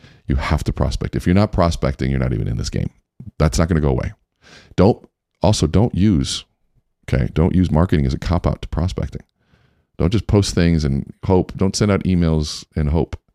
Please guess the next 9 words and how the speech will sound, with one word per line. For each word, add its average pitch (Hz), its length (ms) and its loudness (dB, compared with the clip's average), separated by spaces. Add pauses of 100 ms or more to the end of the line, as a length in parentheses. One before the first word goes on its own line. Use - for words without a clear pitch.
(460)
Pick 98 140 0
up 95 80 0
the - 60 -2
phone, 71 640 -2 (580)
call 80 240 0
people, - 420 -4 (380)
do 73 180 0
those 64 260 -4
things. - 300 -12